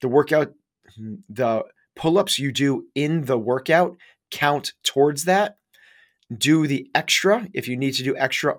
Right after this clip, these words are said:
on the same day, you're doing them in class. So you get a chance to stress and recover, stress and recover. If you can,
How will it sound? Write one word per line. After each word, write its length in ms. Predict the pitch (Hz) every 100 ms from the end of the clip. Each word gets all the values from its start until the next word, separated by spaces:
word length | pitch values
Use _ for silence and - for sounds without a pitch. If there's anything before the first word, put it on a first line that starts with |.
| 131
on 220 | 131 135
the 100 | 135
same 420 | - 139 139 120
day, 480 | 107 120 123 175 220 - - -
you're 160 | 131
doing 260 | 123 143 131
them 120 | 120 -
in 220 | 127 123
class. 640 | - 107 85 - - - _ _ _ _
So 140 | -
you 60 | 135
get 140 | 147
a 20 | 135
chance 340 | 156 135 -
to 240 | - 139 - -
stress 580 | - - 240 - - - _ _
and 80 | 139
recover, 540 | 135 135 127 60 - _ _
stress 520 | - - 139 - - -
and 120 | 123
recover. 420 | 120 123 101 - _ _ _ _ _ _ _ _ _ -
If 320 | 170 - - _ - - _ _ -
you 140 | 123
can, 500 | - 226 156 165